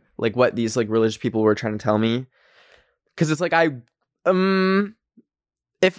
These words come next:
I was God and I just created a mass shooting or something, I don't, like, and then that's just part of some plan, I'm pretty sure there's easier ways to make things happen than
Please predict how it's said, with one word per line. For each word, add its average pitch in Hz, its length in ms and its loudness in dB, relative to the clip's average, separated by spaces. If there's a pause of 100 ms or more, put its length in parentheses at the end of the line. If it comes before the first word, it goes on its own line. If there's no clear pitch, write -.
I 190 260 4
was 220 260 -2
God 147 520 2
and 143 120 -2
I 139 100 2
just 151 320 0
created 147 320 2
a 117 60 2
mass 113 320 0
shooting 127 420 0
or 143 80 2
something, 160 640 0 (200)
I 135 140 0
don't, 156 280 0 (240)
like, 151 400 0 (3750)
and 147 140 0
then 143 180 0
that's 143 220 2
just 147 160 -8
part 139 220 0
of 135 80 -4
some 135 220 -2
plan, 127 600 0 (420)
I'm 679 200 2
pretty 698 320 -2
sure 480 420 0 (1300)
there's 190 340 0
easier 190 420 0
ways 160 420 2
to 214 100 -2
make 165 260 2
things 165 200 -2
happen 185 640 0
than 135 540 0